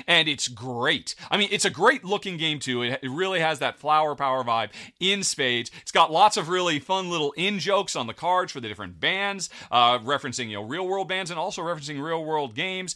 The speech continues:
and incredibly crunchy, heavy gameplay,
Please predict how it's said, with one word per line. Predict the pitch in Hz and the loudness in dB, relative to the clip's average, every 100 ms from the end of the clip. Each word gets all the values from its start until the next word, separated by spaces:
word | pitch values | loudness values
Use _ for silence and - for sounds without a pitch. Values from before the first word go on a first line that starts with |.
| - - - | -12 -18 0
and | 160 156 | 4 4
incredibly | 156 151 - - 113 131 160 165 147 123 123 117 | 0 -6 -6 -10 -2 2 4 4 2 0 -4 -6
crunchy, | - - 123 156 143 113 98 | -10 -8 -4 -4 -4 -8 -10
heavy | 92 123 131 127 | -2 -2 -2 -4
gameplay, | 117 117 123 117 101 90 87 | -4 -4 -6 -6 -6 -4 -6